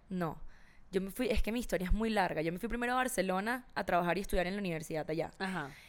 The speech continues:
Speaker 1: Y luego cuando me mudé de Barcelona a Holanda, que supuestamente y quería era aprender inglés, en realidad lo hice por amor.
Speaker 2: <laughs>
Speaker 1: Este, era una cosa,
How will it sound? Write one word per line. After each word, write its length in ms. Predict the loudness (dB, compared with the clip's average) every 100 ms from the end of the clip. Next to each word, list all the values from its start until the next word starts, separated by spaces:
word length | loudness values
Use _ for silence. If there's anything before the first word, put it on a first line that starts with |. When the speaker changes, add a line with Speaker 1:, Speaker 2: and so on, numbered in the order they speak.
| -20 -6
Speaker 1:
Y 320 | 0 2 4
luego 420 | 4 8 8 8 4
cuando 380 | 2 4 4
me 200 | 4 0
mudé 680 | 0 2 4 6 6 4 0 -10 -20 -20 -20 -14
de 720 | 0 2 4 4 4 4 2 2
Barcelona 880 | 4 4 4 4 6 8 8 6 4
a 40 | 4
Holanda, 500 | 6 6 4 2 0
que 100 | -2
supuestamente 840 | 2 2 4 2 2 2 4 2
y 140 | 0
quería 440 | 0 2 4 4 4
era 520 | 4 4 4 2 -2 -6 -10 -12 2
aprender 360 | 6 6 6 4
inglés, 340 | 2 4 6
en 80 | 6
realidad 240 | 6 8 8
lo 60 |
hice 180 | 6 4
por 140 | 6 6
amor. 500 | 6 4 4 2 -2
Speaker 2:
<laughs> 280 | -4 -2 8
Speaker 1:
Este, 640 | 12 12 12 12 12 12 6 0
era 60 | 8
una 100 | 10
cosa, 220 | 10 2